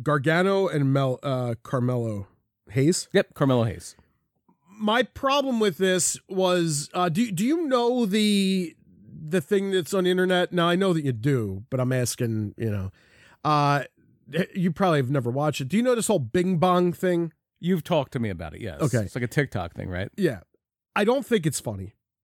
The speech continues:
Speaker 1: And, but, but a lot of people are referencing this, and they love it. They think it's hilarious. And it's like this, there's one guy, he's like, he's like, "If you see these dogs in the yard,"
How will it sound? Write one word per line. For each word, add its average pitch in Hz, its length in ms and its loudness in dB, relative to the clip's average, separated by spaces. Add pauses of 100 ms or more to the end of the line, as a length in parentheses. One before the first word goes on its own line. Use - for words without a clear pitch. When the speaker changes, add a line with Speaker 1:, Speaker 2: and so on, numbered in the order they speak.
(360)
Speaker 1:
And, 180 580 0 (760)
but, 190 400 0
but 165 260 2 (100)
a - 360 -6
lot 214 240 2
of - 80 0
people 175 240 0
are 160 80 2
referencing 160 580 0
this, 160 400 0 (460)
and 165 100 0
they 165 120 2
love 170 220 2
it. 165 120 0
They 165 80 2
think 151 160 0
it's 151 120 -4
hilarious. 156 760 0 (880)
And 180 160 2
it's 175 160 2
like 180 160 2
this, 185 160 0
there's 185 320 0
one 196 240 2
guy, 147 260 0
he's 143 240 2
like, 147 200 2
he's 151 260 0
like, 151 160 0 (280)
"If 156 200 -2
you 196 120 2
see 240 220 0
these 226 240 0
dogs 254 320 0
in 233 80 2
the 214 80 0
yard," 269 400 0